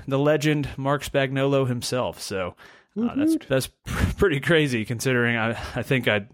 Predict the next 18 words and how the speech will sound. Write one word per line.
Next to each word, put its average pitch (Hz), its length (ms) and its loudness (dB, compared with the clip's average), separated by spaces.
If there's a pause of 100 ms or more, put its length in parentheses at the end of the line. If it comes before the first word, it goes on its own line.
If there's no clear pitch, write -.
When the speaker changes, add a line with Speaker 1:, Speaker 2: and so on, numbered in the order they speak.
(100)
Speaker 1:
said 117 340 0
on 101 220 0
Twitter 117 340 2
that 92 180 -4 (400)
I 104 60 -2
think 104 260 -4
I 101 80 2
learned, 104 260 2
like, 101 180 2
sixty-eight 110 500 0
percent 104 300 -2
of 92 80 -4
my 101 160 0
woodworking 101 480 0
knowledge 95 320 0
from 98 160 -6
Mark. 98 340 -4
So, 90 300 -2